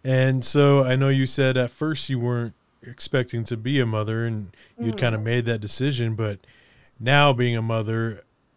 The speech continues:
Speaker 1: like, what has changed your mindset? Like, what, having a son now compared to not originally wanting a son or a kid in general,
Speaker 2: Mm-hmm.
Speaker 1: uh,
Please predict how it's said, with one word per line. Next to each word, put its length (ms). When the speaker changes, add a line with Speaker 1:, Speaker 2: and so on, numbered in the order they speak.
Speaker 1:
like, 160
what 460
has 260
changed 800
your 180
mindset? 760
Like, 220
what, 500
having 340
a 60
son 300
now 200
compared 500
to 160
not 400
originally 480
wanting 460
a 60
son 380
or 240
a 100
kid 340
in 100
general, 480
Speaker 2:
Mm-hmm. 340
Speaker 1:
uh, 340